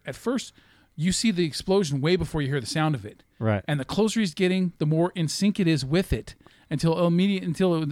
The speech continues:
Speaker 1: and then when it's right next to him, it's instantaneous with the sound.
Speaker 2: Right.
Speaker 1: Uh, that I, dude, that's an Oscar-winning fucking sound editing right there, or mixing, or whatever you wanna call it.
Speaker 2: Yeah, sound, sound editing, sound mixing.
Speaker 1: Yeah, 'cause they have two different categories, which is, it's almost the same thing. Like, one is creation of the sound,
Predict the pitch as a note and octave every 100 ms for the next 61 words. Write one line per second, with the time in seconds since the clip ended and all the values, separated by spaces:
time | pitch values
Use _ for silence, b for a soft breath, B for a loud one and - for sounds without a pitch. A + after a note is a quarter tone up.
0 | E3+ E3+ D#3+ E3+ D3+ C#3 E3 E3 F#3+ D3
1 | E3 D3+ - C#3 D3+ C#3+ C3 B2+ A#2 C#3+
2 | G#2+ - A#2 G2 - - E3 D#3 F#3 G3+
3 | D#3+ D3+ - C#3 D3+ C#3+ E3 - D3 C#3+
4 | D#3 C3+ B2 - C3 B2 A#2+ - D3+ C3+
5 | C3 A2 G#2 G2+ G2 A2+ A2 A#2 D#3+ B2
6 | B2+ C3+ - C3+ A#2+ B2+ A#2 A2 - A#2+
7 | A#2 B2 G2+ - A2 G#2+ A2 - _ -
8 | B2+ A2+ G#2+ G#2+ A2 G#2 G#2+ G#2 G#2 E3
9 | C3 B2 C3+ D3+ C3 A#2 - A#2+ A2+ G#2+
10 | G#2 G2 G#2+ G2 A2+ G2+ - D3+ F3 E3
11 | C3 D3+ C3 A2+ A2+ D#3+ D#3+ C3+ - B
12 | B - D#3 D3+ D#3 E3 C#3 C3+ C#3 D3
13 | E3 D3 D#3 E3+